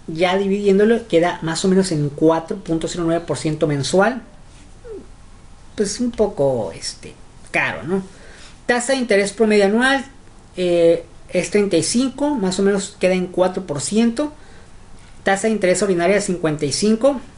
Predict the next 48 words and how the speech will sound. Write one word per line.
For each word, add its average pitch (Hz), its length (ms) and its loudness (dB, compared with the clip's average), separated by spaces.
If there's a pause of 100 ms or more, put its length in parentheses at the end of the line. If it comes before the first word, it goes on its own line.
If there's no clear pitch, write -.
(300)
y 202 360 0
más 180 200 -4
o - 20 0
menos 190 220 4
mensualmente 175 580 0
queda 175 140 2
en 175 140 0
cuatro 170 340 0
punto 175 200 -6
cincuenta 160 360 -4
y - 20 -4
ocho - 160 -6
por 131 140 -8
ciento. 196 420 0 (460)
Tasa - 260 0
de 226 60 2
interés 170 280 2
moratoria, 185 460 0
setenta 151 420 -4
y 147 40 2
nueve, 170 260 2
bajó 139 320 0
bastante 175 480 -2
a 196 80 -6
comparación 151 560 -2
de 160 80 2
la 160 180 4
otra, 190 280 -2
que 160 80 0
era 160 140 0
prácticamente 151 600 -2
el 143 80 -2
cien 156 240 0
por 139 140 -2
ciento, 165 440 2 (480)
que 160 120 4
bajó 160 420 -2
más 180 240 2
de 185 60 4
la 170 80 2
mitad, 185 360 0
seis 180 300 -6
punto 175 340 -6
cincuenta 156 440 -2
y - 20 4
ocho 151 180 -2
mensual. 175 640 -2 (840)
Y 240 240 0